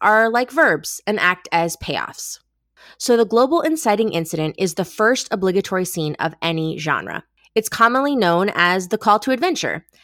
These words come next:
and it's going to be genre specific. In an action story, it's an attack by the villain. In a love story, it's the lovers meet. And in a performance story, it's the opportunity to perform in whatever the subgenre medium is.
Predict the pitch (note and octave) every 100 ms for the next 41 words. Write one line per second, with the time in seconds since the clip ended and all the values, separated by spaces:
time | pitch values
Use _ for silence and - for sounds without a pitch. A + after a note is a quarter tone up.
0 | _ - G3+ G3+ G#3 - - G#3+ A#3 G3+
1 | G3+ E3+ E3+ E3 E3 - E3+ F3 - -
2 | _ _ _ _ G3 F3 D#3 D#3 - E3
3 | - E3+ A#3+ C#4 - A3 - B3 B3 D4+
4 | - - - E3 G3 A#3 D3 - _ _
5 | - G3+ F#3 D#3+ D#3 - G3+ A3+ B3 A#3
6 | B3 - - A#3 A3 A#3 G#3 D3 - -
7 | _ _ _ _ _ G#3+ A3 G#3+ G#3 G#3
8 | G#3+ - D#4 F4 A3+ - F3 D#3+ E3 F#3
9 | F3+ - - F#3 F3+ - G#3 G3 F#3+ F#3+
10 | - G#3 - F3+ - A3 E3+ C#3+ F3+ F3+
11 | E3+ F3 F#3+ F#3+ F#3 F#3 F3+ E3 E3 D#3+
12 | D#3+ D#3+ D#3 C#3+ E2+ D2+ - -